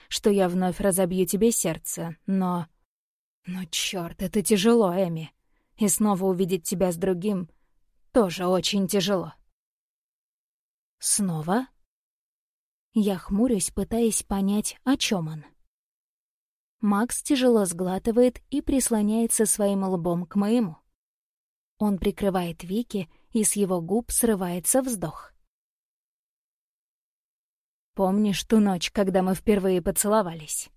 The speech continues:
Тихо спрашивает он. «Конечно, помню», — шепчу в ответ, не сводя с него взгляда. Всякий раз, когда смотрю на него,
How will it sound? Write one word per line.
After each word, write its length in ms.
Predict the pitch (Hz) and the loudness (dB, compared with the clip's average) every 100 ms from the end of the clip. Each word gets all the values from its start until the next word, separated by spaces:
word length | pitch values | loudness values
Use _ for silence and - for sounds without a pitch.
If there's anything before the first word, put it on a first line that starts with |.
| _ _ _ _ _ _ _ _ _ _ _ _ | _ _ _ _ _ _ _ _ _ _ _ _
Тихо 360 | - 202 - 254 | -2 -2 0 -2
спрашивает 800 | - - 175 - 190 175 170 | -2 -4 -4 -4 -6 -6 -6
он. 220 | 170 165 156 _ _ _ _ _ _ _ _ _ _ _ _ _ _ _ _ _ | -8 -10 -12 _ _ _ _ _ _ _ _ _ _ _ _ _ _ _ _ _
«Конечно, 560 | - 196 180 190 - 226 | -8 -4 -4 -2 2 2
помню», — 480 | - 196 170 170 151 _ _ _ _ _ _ _ _ _ _ _ | 2 -4 -2 -6 -10 _ _ _ _ _ _ _ _ _ _ _
шепчу 480 | - - 214 - 202 | -4 -2 -2 -2 -6
в 80 | 180 | -6
ответ, 520 | 170 180 202 240 - | -8 -6 -6 -6 0
не 120 | 220 | 2
сводя 380 | - 196 180 185 | 2 0 -2 -2
с 120 | 180 | 0
него 220 | 208 202 | 0 2
взгляда. 540 | 233 233 214 170 156 156 - _ _ _ _ _ _ _ _ _ _ _ _ | 2 0 -2 -4 -6 -12 -18 _ _ _ _ _ _ _ _ _ _ _ _
Всякий 460 | - - 226 - 208 | -6 0 0 0 0
раз, 260 | 214 202 - | 0 0 -2
когда 320 | 202 185 185 | -4 -4 -2
смотрю 460 | - 190 165 226 | -2 -4 0 2
на 80 | 233 | 4
него, 360 | 208 202 190 | 4 2 -2